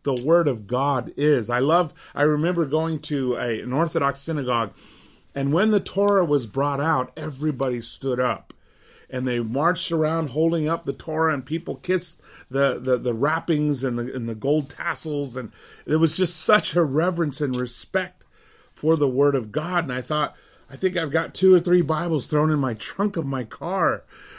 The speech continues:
I, I just need to under, remember how valuable the Word of God is and what it truly means. I want to just,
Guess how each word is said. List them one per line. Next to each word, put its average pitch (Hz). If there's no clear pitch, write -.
I, 156
I 160
just 185
need 165
to -
under, 156
remember 139
how 139
valuable 123
the 131
Word 151
of 117
God 135
is 123
and 131
what 196
it 175
truly 151
means. 131
I 131
want 226
to -
just, -